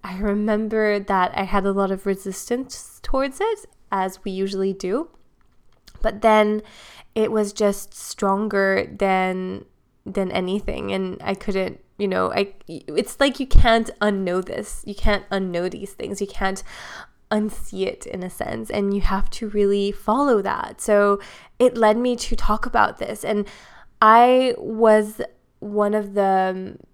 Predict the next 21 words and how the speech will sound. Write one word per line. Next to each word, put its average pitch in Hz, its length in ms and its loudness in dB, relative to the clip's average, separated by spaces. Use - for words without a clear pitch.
biggest, 202 1000 -2
I 202 120 -10
mean, 190 540 -10
probably 208 260 -6
many 185 320 -6
of 170 100 -10
us 180 240 -8
are, 190 340 -4
the 208 200 0
biggest 233 760 2
block 196 380 6
that 262 100 -2
I 285 80 0
had 294 320 -2
was 233 180 -4
thinking 202 380 -4
that 190 180 -4
money 190 600 -4
was 190 260 -6
not 185 260 -6
spiritual, 277 960 -4